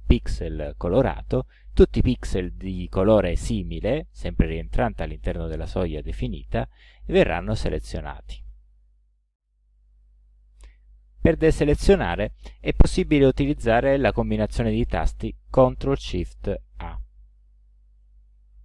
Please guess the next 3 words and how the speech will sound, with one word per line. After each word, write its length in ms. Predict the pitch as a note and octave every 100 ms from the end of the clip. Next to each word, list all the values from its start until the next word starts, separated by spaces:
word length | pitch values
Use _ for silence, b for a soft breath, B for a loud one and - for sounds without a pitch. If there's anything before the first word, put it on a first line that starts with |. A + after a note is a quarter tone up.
| - _ _ - _ _ _ _ _ _ _ - - b b b _ _ -
I 100 | D3
successivi 600 | - E3 E3+ - F#3 C#3+
strumenti 840 | - - A#2+ A2 F#2 F2 G2+ G2+